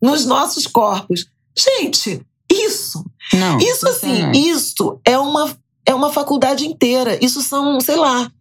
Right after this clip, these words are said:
Speaker 1: dez anos de candomblé pra você entender isso, entendeu?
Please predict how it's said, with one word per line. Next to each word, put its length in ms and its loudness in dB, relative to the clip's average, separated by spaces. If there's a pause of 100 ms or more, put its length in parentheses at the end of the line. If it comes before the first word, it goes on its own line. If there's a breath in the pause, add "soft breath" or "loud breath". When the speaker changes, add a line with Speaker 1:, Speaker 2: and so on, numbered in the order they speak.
(160)
Speaker 1:
dez 240 2
anos 240 0
de 80 -2
candomblé 600 2
pra 100 -6
você 60 -2
entender 460 2
isso, 480 -2
entendeu? 680 0